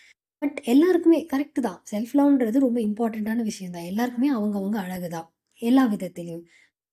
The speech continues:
குணத்திலையும் இல்ல அப்பியரன்ஸ்லயும். For, for example ஒரு சொல்லணும்னா, if a person stands in front of mirror,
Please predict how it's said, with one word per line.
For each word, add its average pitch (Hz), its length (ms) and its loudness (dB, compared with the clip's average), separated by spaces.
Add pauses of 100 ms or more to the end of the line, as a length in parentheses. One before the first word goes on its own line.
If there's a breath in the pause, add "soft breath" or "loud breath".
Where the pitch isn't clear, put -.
குணத்திலையும் 185 760 -4 (100)
இல்ல 190 240 -4 (180)
அப்பியரன்ஸ்லயும். 185 920 -6 (440)
For, 220 100 -4 (160)
for 220 140 -2
example 277 500 4
ஒரு 226 240 0
சொல்லணும்னா, 220 480 0 (340)
if 233 140 -8
a 226 60 -2
person 262 340 4
stands 247 440 -4
in 226 100 -4
front 196 240 -8
of 214 120 -6
mirror, 180 320 -8